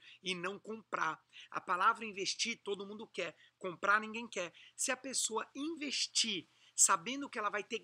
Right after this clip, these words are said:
ganho com isso, e você como profissional de vendas tem o dever de mostrar o que ela vai ganhar, quais os benefícios que ela vai ter, é muito mais fácil você vencer a objeção do "eu não tenho dinheiro e tá muito caro".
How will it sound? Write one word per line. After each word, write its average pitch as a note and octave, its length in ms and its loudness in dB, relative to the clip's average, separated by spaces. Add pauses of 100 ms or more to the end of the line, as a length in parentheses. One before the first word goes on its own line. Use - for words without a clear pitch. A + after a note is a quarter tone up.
ganho A#3 300 0
com F3 180 -12
isso, G3 380 -2 (220)
e F#3 100 -4
você G3+ 320 2
como A#3 240 -6
profissional G3 500 -4
de F3 100 -8
vendas E3 380 -2 (240)
tem G3+ 180 0
o A3 60 -6
dever G#3+ 540 0
de G3 120 -2
mostrar F3 540 0 (200)
o F3+ 160 -6
que C#4 260 -2
ela B3 140 0
vai G#3 160 2
ganhar, D#3 360 0 (300)
quais B3 340 4
os A3+ 120 -4
benefícios G#3+ 540 -2
que - 80 -6
ela F3+ 100 -2
vai E3 160 -4
ter, G#3 340 0 (300)
é F3+ 100 -4
muito A3 480 -6
mais A#3 360 0
fácil F3+ 400 4
você F#3+ 220 0
vencer F#3+ 460 0 (240)
a - 80 0
objeção F3+ 560 2
do D#3 280 -4
"eu G#3 200 4
não F#3 220 -8
tenho E3 260 -6
dinheiro G#3+ 480 0 (260)
e G#3 120 -4
tá G3 180 -2
muito F3+ 320 -8
caro". C3+ 300 0